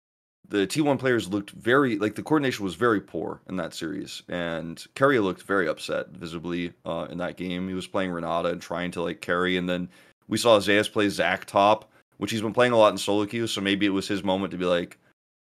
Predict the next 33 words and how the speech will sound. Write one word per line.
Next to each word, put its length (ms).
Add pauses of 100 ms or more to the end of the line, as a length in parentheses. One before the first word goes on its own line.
"All 120
right, 160
let's 240
hide 200
strats 480
by, 420
also, 280
I'm 60
gonna 140
play 160
this 180
weird 220
pick 220
that 120
I 80
think 240
is 100
kind 300
of 100
good, 220
but 140
maybe 220
not. 260
I'm 100
gonna, 260
I'm 120
not 160
gonna 100
play 160
this 140
in 40
playoffs," 480
but 260